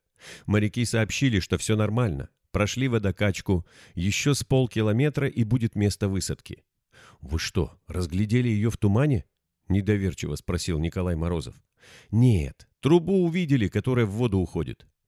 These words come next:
Там же немцы. Они далеко, на обрыве, не беспокойтесь». Наконец подрулили к берегу.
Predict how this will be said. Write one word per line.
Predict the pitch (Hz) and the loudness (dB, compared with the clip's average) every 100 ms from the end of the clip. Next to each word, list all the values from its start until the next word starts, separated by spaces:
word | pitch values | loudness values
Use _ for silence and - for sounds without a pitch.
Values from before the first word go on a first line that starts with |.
| _ - | _ 0
Там | 107 135 | 4 4
же | 107 147 | 6 4
немцы. | 170 104 - 64 - _ _ _ - - - | 4 2 -2 -10 -12 _ _ _ -20 -18 -4
Они | 80 107 | 2 4
далеко, | 107 117 127 - 143 85 - | 4 4 2 4 2 2 0
на | 78 113 123 | -2 0 0
обрыве, | 131 143 135 80 65 - | 0 0 0 -2 -6 -8
не | 98 127 | -2 0
беспокойтесь». | 156 - 190 120 71 - - - _ _ _ _ _ - | -2 -4 -2 -2 -2 -4 -20 -20 _ _ _ _ _ -8
Наконец | 76 80 110 123 160 - | -4 -2 0 2 0 0
подрулили | 135 117 113 117 120 | -2 0 2 2 0
к | 101 | -2
берегу. | 87 80 69 69 | -2 -2 -4 -10